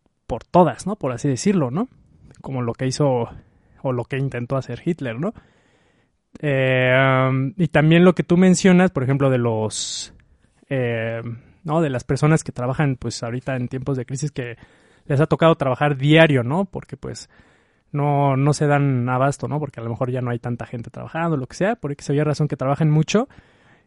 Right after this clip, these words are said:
Pues, al final, yo creo que otra de las cosas que puede hacer que tengas excesos, pues, es el hábito, ¿no? Tener un hábito, al final puede caer en un exceso, tanto que cuando te sales de ese hábito,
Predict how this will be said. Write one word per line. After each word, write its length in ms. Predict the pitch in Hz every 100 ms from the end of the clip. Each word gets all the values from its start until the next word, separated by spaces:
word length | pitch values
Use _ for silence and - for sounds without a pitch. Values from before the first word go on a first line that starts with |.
| _ _ _ _
Pues, 220 | 165 156
al 120 | 170
final, 580 | 156 165 190 190 196 190
yo 140 | 170 165
creo 100 | 170
que 80 |
otra 300 | 165 - 170
de 100 | 165
las 220 | 151 131 -
cosas 340 | 165 165 165
que 80 | -
puede 240 | - 156
hacer 160 | 147 156
que 120 | -
tengas 360 | - 147 160 -
excesos, 720 | - - 156 208 294 - - _ _
pues, 220 | - 127
es 120 | 135 147
el 160 | 135
hábito, 360 | 160 147 - -
¿no? 180 | 156 208 _ - -
Tener 300 | 143 135 131
un 160 | 147
hábito, 460 | 151 156 156 196 262 - _ _ _ _ _
al 100 | 127
final 360 | - 139 135 135
puede 260 | 143 135
caer 380 | - 120 123 123 - -
en 120 | 147 135
un 120 | 135
exceso, 560 | 120 - 170 - 113 - -
tanto 380 | - 156 165 208
que 360 | - - 120 117 _ _
cuando 260 | 151 131 139
te 100 | -
sales 280 | 165 185
de 80 | 175
ese 180 | 175 170
hábito, 480 | 165 170 - 262